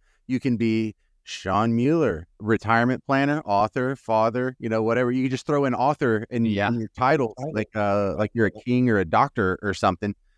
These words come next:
Speaker 1: But, uh, it, it's a pretty thick book here. This is not something you're gonna read in, like, an hour or two. Looks like you put a little bit of work on it here. Uh, do you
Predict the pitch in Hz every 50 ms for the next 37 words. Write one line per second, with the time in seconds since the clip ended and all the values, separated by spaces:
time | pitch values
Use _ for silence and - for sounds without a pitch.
0 | _ _ _ 107 127 147 143 139 135 - - - - _ _ _ _ _ _ _
1 | _ - 135 131 131 131 120 - 135 165 160 - _ 185 - - 185 - - 247
2 | 302 359 349 - _ 262 262 180 143 120 113 139 170 226 226 - _ - 143 139
3 | 131 127 127 123 156 196 - 240 202 170 180 185 170 - - 160 143 160 151 151
4 | 143 135 156 147 135 123 120 139 147 151 143 127 117 123 123 117 - 117 107 -
5 | _ - 127 143 160 170 165 151 131 120 - - 107 113 110 - - - - 123
6 | 113 113 117 120 - _ _ _ _ _ _ _ - 160 202 - - 240 214 208
7 | - 233 220 214 214 214 208 208 214 202 190 180 190 214 233 - - 180 151 139
8 | 127 120 - 120 123 135 127 123 120 113 113 - - _ - 120 127 127 123 104
9 | 90 - _ _ _ - 135 139 135